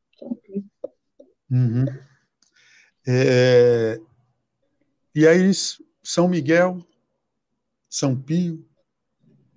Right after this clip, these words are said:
Speaker 2: sentaram na sua mesa. Estavam passando ali, né? Estão viajando pelo Brasil,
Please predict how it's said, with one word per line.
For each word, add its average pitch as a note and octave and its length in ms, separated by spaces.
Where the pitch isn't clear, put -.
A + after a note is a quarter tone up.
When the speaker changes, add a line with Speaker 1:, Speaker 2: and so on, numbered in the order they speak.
Speaker 2:
sentaram E3 680
na D3 120
sua D3+ 260
mesa. A2 460
Estavam D#4+ 280
passando F#3+ 520
ali, B2+ 300
né? D3+ 460
Estão E3+ 180
viajando E3 500
pelo D#3+ 180
Brasil, F#3 720